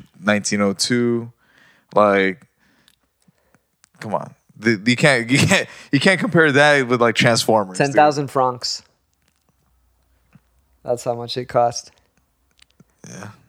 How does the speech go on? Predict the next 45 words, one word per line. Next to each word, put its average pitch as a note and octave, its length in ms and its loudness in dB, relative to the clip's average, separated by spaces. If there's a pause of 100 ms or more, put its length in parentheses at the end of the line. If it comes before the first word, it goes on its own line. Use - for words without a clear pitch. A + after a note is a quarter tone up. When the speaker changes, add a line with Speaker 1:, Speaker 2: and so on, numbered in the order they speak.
(340)
Speaker 2:
Wow. A#2+ 340 -4 (1300)
Speaker 1:
But B2 280 4
like B2 140 4
I B2 60 2
said, B2 180 0
I A#2+ 100 4
had C3 140 4
a A#2+ 80 0
great A#2+ 280 0
time A#2+ 260 0
entertaining A2+ 540 -2
myself A2 360 -4
and G#2+ 120 -14
making G#2 280 -10
myself G#2 460 -4
laugh G2 400 2
by G2 160 0
the F#2+ 200 -10
commentary G#2 1000 0
and, F#2+ 160 -6
and G2 200 0
dialogue G2+ 560 2
that F2 100 -8
I F#2+ 160 2
was G2 180 -2
giving F#2+ 280 -12
the F#2 80 -18
characters. F2+ 680 -14
Speaker 2:
<laughs> - 300 -20 (1040)
That A#3+ 200 8
actually F#3 480 2 (240)
kinda D#3+ 260 2
does C3 240 0
sound A2+ 240 -4
fun. - 180 -10 (400)
I D#3 60 6
mean, F#3+ 140 2
Mystery G#3 260 0
Science D#3+ 300 2
Theater C3+ 420 0
was B2+ 180 -8
successful B2 400 -2
for A#2 160 -12
a A2+ 40 -6
reason. A#2 340 -4